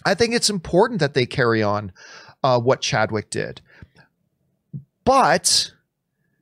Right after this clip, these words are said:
narratively, there are other options there narratively. If they, if they wanna say, take what, what, what Chadwick did and then put it on a place of honor and say, "That is now there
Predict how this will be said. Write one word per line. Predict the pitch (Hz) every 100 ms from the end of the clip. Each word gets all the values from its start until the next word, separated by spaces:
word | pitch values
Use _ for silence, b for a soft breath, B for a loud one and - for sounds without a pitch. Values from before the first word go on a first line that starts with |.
| _ _ _ _ _ _ _ _ 127
narratively, | 127 135 143 180 - 208 214 262 320 -
there | 269
are | 285 262
other | 240 208
options | 156 156 - 131
there | 123 113
narratively. | 117 113 113 113 117 127 165
If | 147 139
they, | 143
if | 139 143
they | 147
wanna | 131 160 160
say, | 147 165 147
take | 147 160 170 170
what, | 143 147 -
what, | 143 143 143 - -
what | - 139 143
Chadwick | - 143 139 135
did | 139 131 131
and | 151 131 127
then | 139
put | 123 160
it | 151 151
on | 143 127
a |
place | - 156 143 -
of | 123
honor | 139 135 135
and | 123
say, | - 117
"That | 139 151
is | 156
now | 151 147 143
there | 143 143 139